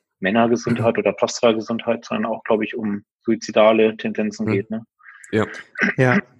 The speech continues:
Speaker 3: aber daran musste ich auch denken, ähm, dass, äh, ja durch diese Wehrpflicht, ähm, die ja Max und ich, ähm, beide nicht mehr erlebt haben, also auch diese Musterung,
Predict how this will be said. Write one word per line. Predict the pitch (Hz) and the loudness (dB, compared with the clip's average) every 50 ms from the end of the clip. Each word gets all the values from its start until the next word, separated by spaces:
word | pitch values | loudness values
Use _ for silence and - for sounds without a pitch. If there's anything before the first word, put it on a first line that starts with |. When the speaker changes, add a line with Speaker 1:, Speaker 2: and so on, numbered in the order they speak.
| _ - - - - - | _ -20 -20 -6 0 2
Speaker 3:
aber | 127 135 | 4 4
daran | 135 147 160 160 165 | 6 6 6 6 4
musste | 165 156 - 165 | 4 2 2 -2
ich | 151 - 160 | 0 2 2
auch | 139 131 | 2 2
denken, | - - 135 131 - - 127 131 143 156 156 - | 4 2 2 2 2 0 0 2 0 0 -4 -4
ähm, | - 120 117 113 120 117 117 113 | 0 0 2 2 2 0 0 2
dass, | - 117 117 113 - - | 2 2 2 2 -2 -8
äh, | - - 143 123 117 | -10 -4 0 2 4
ja | 120 117 113 113 | 4 4 4 4
durch | 107 123 123 117 - - - | 2 2 0 0 -2 -4 -6
diese | 123 120 117 120 113 110 | -4 -2 0 0 2 4
Wehrpflicht, | 123 127 139 139 - 120 120 113 - - - - | 4 4 2 2 0 -4 -4 -4 -4 -8 -10 -6
ähm, | 131 117 110 110 110 104 | -2 -2 0 0 0 0
die | 104 117 113 | 2 2 4
ja | 110 107 107 | 4 4 4
Max | 104 117 120 - - | 2 2 0 0 -2
und | 120 104 - | -4 -2 -2
ich, | 113 107 - - - - | -4 -4 -4 -10 -10 -6
ähm, | 117 110 107 104 104 | -4 -2 -2 -2 0
beide | 101 110 113 117 113 117 113 110 107 | 2 2 4 4 4 4 4 4 2
nicht | 120 131 - | 0 -2 0
mehr | 139 123 113 | 0 0 0
erlebt | 104 107 107 - - | 2 0 0 0 0
haben, | 110 101 107 | -2 0 0
also | 107 107 101 110 | -2 -2 -2 -2
auch | 101 98 | -4 -4
diese | - 110 101 107 | -4 -6 -4 -4
Musterung, | 107 110 117 - - - 113 104 110 107 123 127 | -4 -4 -4 -4 -4 -2 0 0 0 0 -2 -4